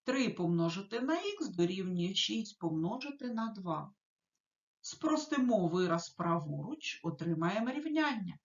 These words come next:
Три помножити на х дорівнює дванадцять.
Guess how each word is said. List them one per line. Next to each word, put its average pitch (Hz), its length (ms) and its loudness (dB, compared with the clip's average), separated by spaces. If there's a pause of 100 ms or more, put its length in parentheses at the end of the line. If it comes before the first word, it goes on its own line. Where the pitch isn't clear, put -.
(420)
Три 247 200 2
помножити 180 720 2
на 175 140 4
х 190 420 -2
дорівнює 175 680 4
дванадцять. 156 880 -2